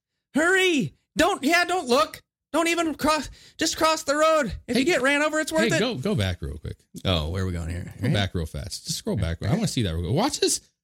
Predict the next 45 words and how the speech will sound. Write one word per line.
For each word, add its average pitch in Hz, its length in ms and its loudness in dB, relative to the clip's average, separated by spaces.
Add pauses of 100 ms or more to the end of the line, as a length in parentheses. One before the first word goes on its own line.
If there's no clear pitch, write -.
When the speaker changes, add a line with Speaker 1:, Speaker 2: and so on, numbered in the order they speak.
(260)
Speaker 2:
I - 80 2
didn't 269 160 0
notice 123 220 2
this 92 100 -2
before. 90 220 -2
Watch 120 240 2
it. 165 80 -2
See - 120 0
this, 185 200 0
uh, 135 140 0
crosswalk? 180 500 -2 (240)
Speaker 1:
Yeah. 90 140 2
Speaker 2:
Look 196 100 2
on 247 60 0
the 180 60 0
ground 120 240 -2
right 85 100 -4
here. 78 200 -10 (600)
Is 220 80 -10
that - 40 -10
blood? 175 320 -4 (540)
Speaker 1:
Holy 120 560 -2
moly. 90 680 -6 (300)
Speaker 2:
The 143 60 -12
fuck 220 260 -10
is 202 80 -6
that 233 180 -6
shit? - 260 -8 (260)
Speaker 1:
It's - 60 -8
a 92 40 -4
big 123 240 -2
old, 110 340 -2 (1900)
yeah. 143 380 -2 (300)
Speaker 2:
That's - 160 -6
weird. 82 280 -6 (100)
Speaker 1:
Well, 165 200 2
no, 135 200 0
it's 127 120 -4
the 110 120 0
reflection, 78 380 -8
dude. 73 160 -6
That's, 98 200 -2
that's 104 200 -4
a 82 40 -8
puddle. 64 280 -4